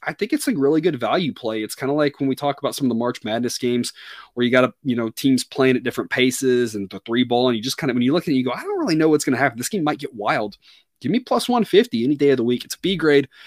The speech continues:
according to the model, which says it should be Padres minus one forty-two.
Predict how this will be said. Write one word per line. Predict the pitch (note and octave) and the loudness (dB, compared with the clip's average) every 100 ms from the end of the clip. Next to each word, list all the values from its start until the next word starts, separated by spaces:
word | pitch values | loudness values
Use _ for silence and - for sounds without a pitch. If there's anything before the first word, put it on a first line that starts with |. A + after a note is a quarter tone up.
| - - - | -20 -20 -8
according | - D#3+ | 4 4
to | C#3 | 6
the | B2+ | 4
model, | B2 C3 B2 | 6 6 4
which | - | 0
says | B2+ | -4
it | A#2 | -4
should | C3+ | -4
be | - | -6
Padres | - C3 B2+ B2 A2+ | -2 0 2 0 -2
minus | A2 A2 B2 A#2+ - | -2 -2 0 0 -2
one | - A#2+ A#2+ A2+ | -6 -6 -4 -6
forty-two. | - B2+ B2 A#2 G#2+ - - C3+ B2+ B2+ | -6 0 2 0 -4 -6 -4 0 2 0